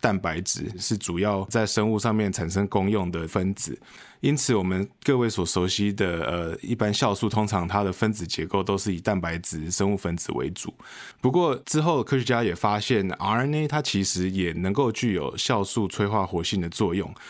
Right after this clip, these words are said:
那这一类发现是在一九八零年左右被两个非常有名的科学家 Thomas Cech 以及 Sidney Altman 所发现出来的。那他们也在之后得到了诺贝尔奖的化学奖。由于D N A跟R N A的它的化学结构非常的相似，所以后来科学家也发现，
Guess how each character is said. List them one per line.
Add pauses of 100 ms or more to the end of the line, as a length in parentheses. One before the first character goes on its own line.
(160)
那
这
一
类
发
现
是
在
一
九
八
零
年
左
右
被 (260)
两
个
非
常
有
名
的
科
学
家
Thomas
Cech (240)
以
及
Sidney
Altman (300)
所
发
现
出
来
的。
那
他
们
也
在
之
后
得
到
了
诺
贝
尔
奖
的
化
学
奖。 (480)
由
于
D
N
A
跟
R
N
A
的
它
的
化
学
结
构
非
常
的
相
似，
所
以
后
来
科
学
家
也
发
现，